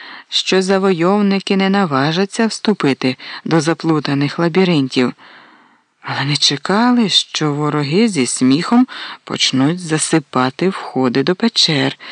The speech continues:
вигукуючи: «Поздихайте, ви самі обрали собі могилу і свою долю». Сонячне світло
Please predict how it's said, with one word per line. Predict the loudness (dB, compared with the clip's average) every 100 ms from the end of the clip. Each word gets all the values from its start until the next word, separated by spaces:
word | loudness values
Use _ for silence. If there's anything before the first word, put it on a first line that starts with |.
| -16 -10
вигукуючи: | -2 0 2 0 0 0 0 0 0 -2 -14 -20 -20 -20 -20 -2
«Поздихайте, | 0 0 0 0 0 0 2 2 0 0 -2 -2 -12 -20 -20 -8
ви | 0 2
самі | 2 0 0 2 2 2
обрали | 2 2 2 2 2 0
собі | -2 -2 0
могилу | 0 0 0 0 2 4
і | 2
свою | 0 -4 -4
долю». | -2 0 0 -2 -6 _ _ _ _ _ _ _ _ _ _ _ _ _ _ _ _ _ _ _ -10
Сонячне | -2 0 2 2 2 -2
світло | -2 -2 0 0 -2